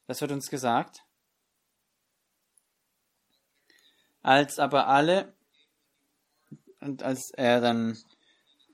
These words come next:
der Herr gab ihm ein neues, äh, Herz. Das muss ich auch noch, ähm, benennen. Wir,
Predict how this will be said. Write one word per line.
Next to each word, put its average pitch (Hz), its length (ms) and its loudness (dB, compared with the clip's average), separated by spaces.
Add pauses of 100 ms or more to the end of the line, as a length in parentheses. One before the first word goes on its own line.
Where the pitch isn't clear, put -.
(100)
der 120 120 0
Herr 135 220 6
gab 131 260 4
ihm 135 100 0
ein 123 160 2
neues, 120 480 2
äh, 117 440 -2
Herz. - 560 -2 (340)
Das 139 180 -10
muss 131 180 -6
ich 120 60 -4
auch 127 80 0
noch, 131 180 -4 (220)
ähm, 113 480 -4
benennen. 123 520 -6 (840)
Wir, 131 400 -6